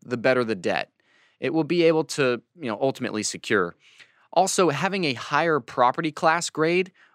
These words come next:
will ultimately open better financing doors. For example, an A grade fifty-five and older, fully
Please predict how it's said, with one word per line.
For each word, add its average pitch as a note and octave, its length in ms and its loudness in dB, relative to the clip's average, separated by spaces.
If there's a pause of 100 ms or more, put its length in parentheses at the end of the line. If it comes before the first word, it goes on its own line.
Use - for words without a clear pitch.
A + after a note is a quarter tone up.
will C#3 320 0
ultimately A#2+ 880 -2 (260)
open A#2+ 460 2
better A2+ 240 2
financing G#2+ 680 -4
doors. F#2+ 480 -4 (880)
For F#3+ 200 0
example, D3+ 540 0
an C3+ 220 -4
A F3 220 2
grade C#3 540 2
fifty-five D3 800 -2
and A#2+ 160 -2
older, G#2 500 2 (220)
fully F#3 460 0